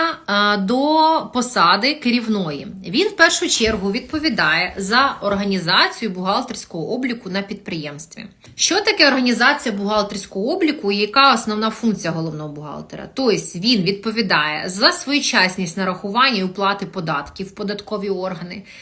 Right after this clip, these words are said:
своєчасність здачі декларацій чи інших документів, які стосуються уплати місцевих податків, основних податків, П Д В, прибутку. Якщо це платник єдиного податку, то єдиного податку.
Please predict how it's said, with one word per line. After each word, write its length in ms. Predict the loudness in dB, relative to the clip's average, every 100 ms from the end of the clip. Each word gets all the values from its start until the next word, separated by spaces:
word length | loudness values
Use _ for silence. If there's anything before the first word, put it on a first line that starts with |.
| -20 -14
своєчасність 880 | -4 0 0 4 4 2 2 2 2
здачі 440 | 6 6 6 0
декларацій 800 | -2 0 2 4 6 4 2 -4
чи 180 | -4 -4
інших 560 | -4 -2 0 0 -4
документів, 680 | -4 -6 -4 0 0 0 -4
які 220 | -6 -4
стосуються 640 | -6 -6 -6 -2 -2 -2 -6
уплати 640 | -6 -6 0 0 0 -2
місцевих 200 | -4 -4 0 0 0 -4
податків, 680 | -6 -2 0 -2 -4 -6
основних 500 | -6 -4 -2 -2 -4
податків, 520 | -6 0 0 0 -10
П 140 | -8 -4
Д 120 | -2
В, 200 | -2 -2
прибутку. 680 | -6 -8 -8 -10 -10 -14 -12 -12 -12 -10
Якщо 260 | -4 0 0
це 160 | 0 0
платник 440 | 2 2 0 2
єдиного 420 | 2 2 0 0
податку, 600 | -2 -2 0 0 -2 -10
то 460 | -4 0 2 0 -2
єдиного 580 | -2 0 2 2 2 -2
податку. 640 | -6 -6 -8 -10 -14 -18